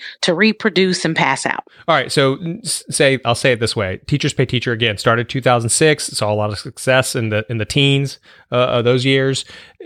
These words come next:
Speaker 2: Has something stepped up that not necessarily does the same thing as Teacher Pay Teachers, but does what you, you would prefer to see, which, uh, allows to share resources with other educators out there in a good
Speaker 1: Well,
Speaker 2: way?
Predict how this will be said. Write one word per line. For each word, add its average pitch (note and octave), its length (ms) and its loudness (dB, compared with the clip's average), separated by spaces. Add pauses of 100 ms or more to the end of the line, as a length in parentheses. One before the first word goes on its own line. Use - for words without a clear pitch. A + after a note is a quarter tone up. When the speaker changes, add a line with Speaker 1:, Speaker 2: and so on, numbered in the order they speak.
(280)
Speaker 2:
Has C#3+ 240 0
something D#3 640 2 (160)
stepped - 460 -2
up C#3 380 -2 (520)
that A#2+ 480 0 (200)
not D#3+ 200 0
necessarily C3 680 0 (380)
does C#3+ 220 4
the C3+ 100 2
same B2+ 260 2
thing F3 260 2
as C#3 100 -2
Teacher B2 300 -6
Pay A#2 140 -2
Teachers, A#2 360 -4
but A2+ 300 -2
does C#3 280 2
what A#2+ 280 -4
you, A#2+ 100 -16 (180)
you C3+ 220 2
would D3+ 160 4
prefer A#2+ 320 0
to G#2+ 100 -2
see, G2+ 340 -2
which, G#2+ 360 -4 (400)
uh, - 160 -6
allows A#2+ 640 0
to A#2+ 120 -6
share A#2+ 340 -2
resources A2 880 -4
with G#2 300 -6 (140)
other A2 360 -4 (380)
educators A2 600 -4
out G#2 200 -8
there G#2+ 100 -8
in G2+ 60 0
a - 20 4
good C4+ 80 4
Speaker 1:
Well, E4 180 2
Speaker 2:
way? - 140 -10